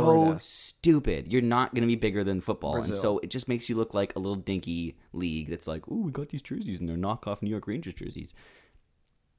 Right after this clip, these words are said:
Speaker 2: Bad idea.
Speaker 1: Yeah. Are there any more besides Panthers?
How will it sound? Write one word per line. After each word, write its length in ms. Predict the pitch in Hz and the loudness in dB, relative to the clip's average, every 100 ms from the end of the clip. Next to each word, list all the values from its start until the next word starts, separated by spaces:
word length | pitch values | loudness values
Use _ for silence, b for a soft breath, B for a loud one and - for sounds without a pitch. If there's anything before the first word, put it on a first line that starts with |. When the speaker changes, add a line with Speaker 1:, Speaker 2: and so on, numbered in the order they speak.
| _ | _
Speaker 2:
Bad 160 | 151 117 | 2 2
idea. 260 | 80 - - _ _ | 2 -6 -14 _ _
Speaker 1:
Yeah. 220 | 120 110 107 _ _ - | -6 -4 -6 _ _ 0
Are 60 | |
there 80 | 123 | 2
any 120 | 123 | 2
more 260 | 113 123 180 _ _ _ _ | -2 -4 -10 _ _ _ _
besides 240 | - 117 | -10 -8
Panthers? 400 | - 113 143 165 | -8 -10 -10 -16